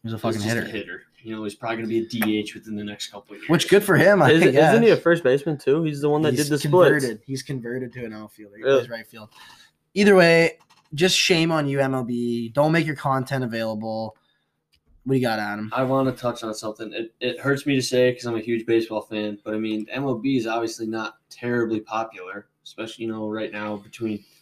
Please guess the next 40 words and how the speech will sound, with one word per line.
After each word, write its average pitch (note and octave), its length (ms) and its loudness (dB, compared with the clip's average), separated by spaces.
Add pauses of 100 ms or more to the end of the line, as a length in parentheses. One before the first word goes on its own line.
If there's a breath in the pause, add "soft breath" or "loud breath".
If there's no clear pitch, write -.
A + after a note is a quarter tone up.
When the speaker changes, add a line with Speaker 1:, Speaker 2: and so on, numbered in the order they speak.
(180 soft breath)
Speaker 2:
football A#2 360 -2
and G#2+ 80 -2
basketball A2 460 -6
and G#2 60 -6
baseball. G2 680 -8
Baseball A2 320 -8
is G#2+ 80 -18
probably G#2+ 260 -8
number G#2 220 -12
three F#2 280 -12
out D2 140 -16
of D2 80 -20
those. - 360 -20
Speaker 3:
Oh, - 140 -2
for - 160 -10
sure. B2+ 300 -4 (100)
Speaker 2:
And A2+ 360 -8 (440)
you A#2+ 200 -2
wanna C3+ 300 -2
be B2 160 0
able C3+ 160 2
to A2+ 80 -2
highlight C3 460 -4
those G#2+ 180 -4
Gold A#2+ 300 -6
Glove C3 240 -4
guys. C#3 360 -4
You A#2 80 -10
wanna, A#2+ 220 -6 (260)
you B2+ 120 -8
want - 160 -6
people D3+ 260 -10
to B2+ 60 -2
watch C3 400 -2
that G#2+ 320 -8 (500)
and A2+ 100 -8
to A2+ 60 0
put D3 260 -2
it C#3+ 120 4
on C3 340 -4